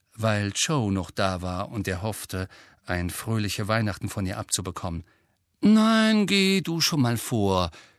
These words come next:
hörte er sie zu ihrer Freundin Marietta sagen, und sein Herz machte einen Sprung, der es ungefähr in die Gegend des Adamsapfels beförderte.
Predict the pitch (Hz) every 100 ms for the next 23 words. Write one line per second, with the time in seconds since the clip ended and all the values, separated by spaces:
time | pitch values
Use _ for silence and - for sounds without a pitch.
0 | - 98 95 - 107 104 85 95 92 123
1 | 101 92 - 104 95 92 92 98 98 110
2 | 90 85 82 80 78 _ _ _ _ _
3 | - - 76 71 85 80 80 92 85 -
4 | - 90 82 - - - 101 98 117 127
5 | - - _ - 87 - - 101 98 -
6 | 110 101 95 - 104 107 - - - -
7 | 117 117 95 - 113 - 110 - 110 -
8 | 107 98 - 101